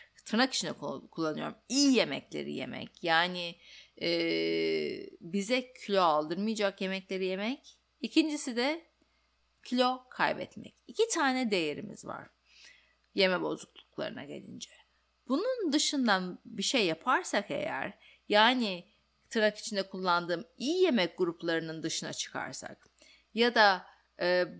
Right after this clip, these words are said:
bize kilo aldırabilecek ya da kilo kaybettirmeyecek bir şey yiyor olursak, biz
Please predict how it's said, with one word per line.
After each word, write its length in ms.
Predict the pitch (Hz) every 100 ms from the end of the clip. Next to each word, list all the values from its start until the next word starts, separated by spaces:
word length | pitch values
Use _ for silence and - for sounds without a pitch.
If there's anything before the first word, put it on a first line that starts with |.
| 175
bize 580 | 202 226 220 208 - _
kilo 320 | - - 269
aldırabilecek 1200 | 294 180 185 175 170 160 160 156 165 160 - - _ _ _ -
ya 100 | 208
da 140 | 202
kilo 240 | - 233 202
kaybettirmeyecek 1400 | - 196 196 196 190 - 254 233 180 147 147 - - -
bir 100 | 165
şey 260 | - 170
yiyor 580 | 160 156 156 160 175 196
olursak, 720 | 175 - 98 147 - - 285 _ - - - - _ -
biz 480 | 320 427 - -